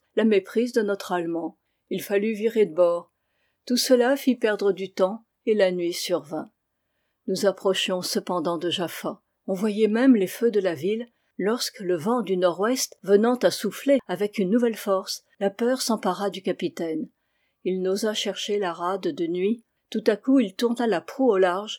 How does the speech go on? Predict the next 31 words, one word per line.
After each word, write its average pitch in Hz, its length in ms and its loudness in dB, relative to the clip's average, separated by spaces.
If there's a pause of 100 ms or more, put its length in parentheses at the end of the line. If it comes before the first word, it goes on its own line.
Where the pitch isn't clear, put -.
(120)
et 175 100 -2
regagna 190 560 0
la 196 180 0
haute 160 240 -8
mer. - 440 -8 (600)
J'étais - 520 -6
appuyé 196 460 4
sur 196 260 -6
la 165 120 -4
poupe - 380 -6 (300)
et 190 80 -4
je 196 140 -6
regardais, 196 680 -2 (200)
avec 185 300 -10
un 180 120 -6
vrai 196 240 -6
chagrin, 196 540 -4
s'éloigner 185 580 0
la 180 140 0
terre. 220 360 -4 (760)
Au 196 120 4
bout 254 180 4
d'une 214 200 0
demi-heure, 214 500 0 (240)
j'aperçus 208 640 -2
comme 202 200 -4
la 180 100 -2
réverbération 208 920 -4
lointaine 185 720 -2
d'un 175 180 -6
incendie 196 640 -6